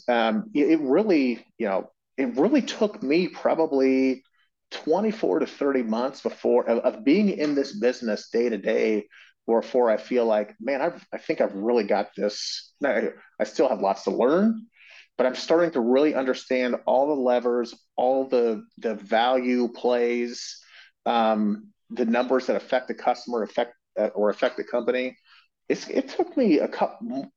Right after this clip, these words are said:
uh, at least a couple years, if not more, to really be able to understand all the dynamics, you know, and, and then lay over the regulation with that. It was,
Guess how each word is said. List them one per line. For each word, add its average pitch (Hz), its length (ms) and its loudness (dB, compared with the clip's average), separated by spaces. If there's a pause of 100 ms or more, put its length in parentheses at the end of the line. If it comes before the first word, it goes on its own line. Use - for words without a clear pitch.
uh, 120 120 2 (160)
at 135 60 4
least 135 460 2
a - 40 -2
couple 127 280 0
years, 107 240 0
if - 100 -6
not 110 160 -2
more, 120 440 0 (360)
to - 80 -4
really 180 320 4
be 214 140 4
able 190 160 2
to 151 100 0
understand 143 560 -2
all 127 220 0
the 123 100 0
dynamics, 117 960 -2
you 117 80 -2
know, 110 120 2
and, 110 180 -4
and 120 120 -4
then 120 220 -2
lay 120 240 2
over 123 160 4
the 120 60 2
regulation 113 560 0
with 104 140 -4
that. - 140 -2
It 185 140 2
was, - 300 -4